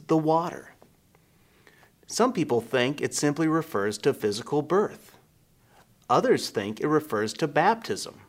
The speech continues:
whether believer's baptism or John the Baptist's baptism. Contextually and culturally, I, I just don't think physical birth or believer's baptism makes any sense.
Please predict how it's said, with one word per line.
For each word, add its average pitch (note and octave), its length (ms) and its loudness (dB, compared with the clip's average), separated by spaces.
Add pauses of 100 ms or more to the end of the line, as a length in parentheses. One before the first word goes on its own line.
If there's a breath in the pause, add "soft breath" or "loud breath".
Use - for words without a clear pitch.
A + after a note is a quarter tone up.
(240)
whether A2 340 2
believer's C3 680 2
baptism F#3 720 4 (180 loud breath)
or C#3+ 300 6
John A2+ 340 0
the D#3+ 80 2
Baptist's G3 580 2
baptism. - 720 -6 (1300 soft breath)
Contextually G3+ 920 4
and D3+ 280 2
culturally, E3 840 0
I, D#3+ 280 2
I G3 40 4
just F3 340 0
don't E3 320 6
think D3 220 2
physical D3 520 0
birth G2+ 420 -6 (380 soft breath)
or D3 140 8
believer's C3 540 2
baptism A2+ 580 0
makes G2+ 300 -4
any D3 160 2
sense. - 540 -8